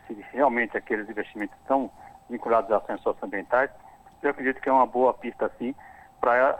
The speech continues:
começarmos esse, esse cenário de transição. Essa, essa palavra é importante, eu gosto dela, e ela é necessária. Estamos num cenário de transição pra um outro mundo que vai ser necessário ser construído.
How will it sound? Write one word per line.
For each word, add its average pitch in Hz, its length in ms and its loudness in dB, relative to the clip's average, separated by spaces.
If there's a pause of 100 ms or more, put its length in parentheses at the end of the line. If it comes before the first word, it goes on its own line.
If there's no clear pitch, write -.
(120)
começarmos 139 560 2
esse, - 300 -2
esse 135 220 -6
cenário 165 360 2
de - 80 -18
transição. 180 680 0
Essa, 135 260 0
essa 147 260 0
palavra 165 380 4
é - 20 2
importante, 165 560 0
eu 139 160 2
gosto 135 360 2
dela, 147 360 4 (540)
e 123 140 -2
ela 135 180 4
é - 20 0
necessária. 120 600 2
Estamos 135 280 -2
num 139 100 -2 (100)
cenário 131 320 2
de 123 80 -8
transição 131 580 -2
pra 139 140 -6
um 127 100 -2
outro 131 240 -2
mundo 117 260 -8
que - 120 -20
vai 113 120 0
ser - 120 -10
necessário 104 520 -2
ser - 80 -14
construído. - 460 -10